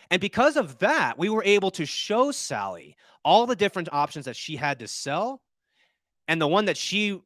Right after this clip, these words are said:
liked the most was the option where she didn't have to do any work to her property.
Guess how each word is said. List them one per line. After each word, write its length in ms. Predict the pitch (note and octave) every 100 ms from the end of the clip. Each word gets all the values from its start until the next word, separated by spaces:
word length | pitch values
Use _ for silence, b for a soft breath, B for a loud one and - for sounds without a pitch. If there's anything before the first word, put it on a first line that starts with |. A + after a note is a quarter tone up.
| _
liked 340 | C3+ E3+ F3+ -
the 80 | A#2+
most 520 | C#3+ C4+ D3+ C#3 -
was 140 | D#3
the 140 | C#3+ C3+
option 320 | A3+ - D#3
where 120 | C#3+
she 160 | - C#4
didn't 140 | C4+
have 180 | E3+ D#3
to 80 | C#3
do 180 | C#3+
any 140 | C#3+ C#3
work 240 | C#3+ D3
to 100 | C#3
her 80 | B2+
property. 540 | - C4 D#4+ G2+ -